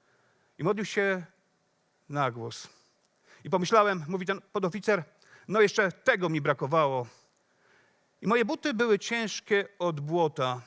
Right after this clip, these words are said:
Dalej opowiada, wziąłem jeden z nich i uderzyłem go z jednej strony twarzy.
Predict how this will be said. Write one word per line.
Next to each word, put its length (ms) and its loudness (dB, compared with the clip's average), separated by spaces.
Dalej 220 2
opowiada, 420 2
wziąłem 340 0
jeden 600 0
z 140 -8
nich 280 -2
i 120 -6
uderzyłem 720 0
go 240 2
z 80 -8
jednej 300 0
strony 340 -4
twarzy. 460 -2